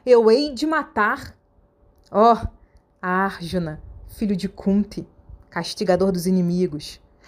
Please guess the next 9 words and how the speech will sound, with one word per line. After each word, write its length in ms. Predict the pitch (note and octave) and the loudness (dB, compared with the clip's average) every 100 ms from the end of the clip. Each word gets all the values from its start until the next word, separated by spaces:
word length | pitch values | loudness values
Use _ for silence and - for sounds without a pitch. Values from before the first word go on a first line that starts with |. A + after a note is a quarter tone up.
| - - | -20 -20
faça 840 | - - - B3+ A3+ A3 - A#3 | -18 -16 2 4 4 2 -2 -2
valer 600 | A3 G3 F#3 E3 F3 F3 | -2 0 -2 -2 -2 -2
este 280 | E3 - - | -4 -6 -14
teu 220 | - E3 | -6 -6
verbo. 640 | C#3 C#3 D3 C#3+ D3+ D3+ D3 - - - _ _ | -4 -4 -2 -4 -6 -12 -16 -20 -20 -20 _ _
Enfrente 640 | F3 D3+ - F3+ F3 F3 | -6 -6 -2 0 0 -2
Bhishma, 540 | F3 D#3+ F3 - E3 C#3+ _ _ _ _ - - _ - - - | -4 -4 -6 -6 -8 -8 _ _ _ _ -20 -20 _ -20 -18 0
pois 280 | F#3+ D3+ D3+ | 0 2 2
hoje 440 | F3 F3+ D3+ C#3+ | 2 2 -2 -10